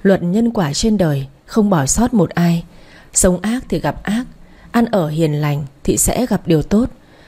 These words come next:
Và cô đã sống chân thành với gia đình chồng, nên từ một cô gái không có nơi nương tựa, thì giờ cô đã có một gia đình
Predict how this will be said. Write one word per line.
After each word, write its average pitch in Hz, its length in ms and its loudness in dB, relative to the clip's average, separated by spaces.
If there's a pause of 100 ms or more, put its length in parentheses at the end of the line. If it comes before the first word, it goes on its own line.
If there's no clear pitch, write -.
(140)
Và 185 160 2
cô 233 160 2
đã 233 120 0
sống 196 300 -2
chân 233 240 -2
thành 170 240 -4
với 170 80 -4
gia 214 140 0
đình 170 220 -2
chồng, 147 340 -2 (480)
nên 190 300 4
từ 170 120 -4
một 151 200 -6
cô 196 140 2
gái 175 300 0
không 226 200 0
có 240 100 0
nơi 226 220 4
nương 214 220 4
tựa, 180 260 0 (460)
thì 208 120 2
giờ 180 160 2
cô 233 140 -2
đã 131 120 0
có 185 240 -2
một 220 180 2
gia 214 180 2
đình 156 280 0